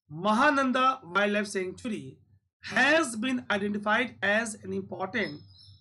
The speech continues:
bird and biodiversity area। So guys,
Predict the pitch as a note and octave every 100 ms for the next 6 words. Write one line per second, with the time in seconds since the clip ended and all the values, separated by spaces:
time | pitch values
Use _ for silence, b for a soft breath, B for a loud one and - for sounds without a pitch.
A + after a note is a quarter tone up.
0 | _ _ - G#3+ A#3 B3+ C4 - G3 G3+
1 | G#3 D#3 E3+ F3 E3+ F3 F3+ - B3 -
2 | E3+ E3 C#3+ B2+ _ _ _ _ _ _
3 | _ _ _ _ _ G3+ F#3+ G#3 B3+ C#4+